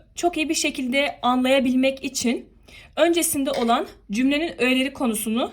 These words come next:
iyi bir şekilde bilmemiz gerekiyor. Eğer biz yüklemi, özneyi, nesneyi, belirtili nesneyi, belirtisiz nesneyi, dolaylı tümleci ve zarf tümleci öğelerini iyi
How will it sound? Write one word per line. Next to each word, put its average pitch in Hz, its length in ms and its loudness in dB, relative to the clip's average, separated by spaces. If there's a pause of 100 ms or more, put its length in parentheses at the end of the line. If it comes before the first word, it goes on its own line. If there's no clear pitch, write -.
(160)
iyi 269 160 -2
bir 294 80 -2
şekilde 233 600 -2
bilmemiz 240 640 0
gerekiyor. 208 560 -2 (760)
Eğer 302 360 2
biz 277 340 -2 (240)
yüklemi, 247 800 0 (360)
özneyi, 233 880 0 (120)
nesneyi, 247 580 2
belirtili 247 420 -2
nesneyi, 277 360 -2
belirtisiz 240 420 -2
nesneyi, 240 680 0 (320)
dolaylı 247 420 4
tümleci 226 680 0 (220)
ve 233 100 4
zarf 277 340 0
tümleci 233 400 0
öğelerini 254 380 2
iyi 277 220 -2